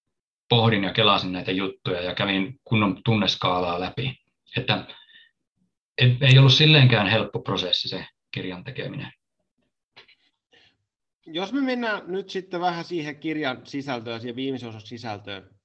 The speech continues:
Speaker 2: niin mä koin jotenkin mielekkääksi, että me laitetaan sitä vähän palasiksi. Ja mä, ja yksi kok-, yksi kokemus oli, kun mä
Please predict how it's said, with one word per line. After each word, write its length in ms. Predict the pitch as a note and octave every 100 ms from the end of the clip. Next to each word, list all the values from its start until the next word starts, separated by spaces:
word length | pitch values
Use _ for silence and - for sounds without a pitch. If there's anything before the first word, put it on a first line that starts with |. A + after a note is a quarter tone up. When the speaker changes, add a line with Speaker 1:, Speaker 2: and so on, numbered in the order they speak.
| _
Speaker 2:
niin 120 | B2+
mä 180 | C3+ E3 E3 _ _ _ -
koin 260 | D#3+ D#3
jotenkin 320 | D#3+ E3 D3+
mielekkääksi, 640 | C#3+ D#3 D3+ C#3+ C3+ B2+ C3
että 220 | - _ _ _
me 300 | A#2 B2 - -
laitetaan 380 | C3+ C#3 C3
sitä 140 | A2+ C3
vähän 200 | B2 B2
palasiksi. 680 | C3+ C3+ A2 B2+ C3 - _ _ _ _
Ja 60 | B2+
mä, 300 | C3 C#3+ C#3 _ _ _ C3+
ja 120 | D3
yksi 200 | F#3 -
kok-, 400 | G#3 G#3 G#3 E3
yksi 240 | F3 G3+ -
kokemus 460 | F#3+ F#3 D3 B2+
oli, 240 | - C#3+ C3+
kun 140 | A#2+
mä 280 | A#2+ A#2+ A#2+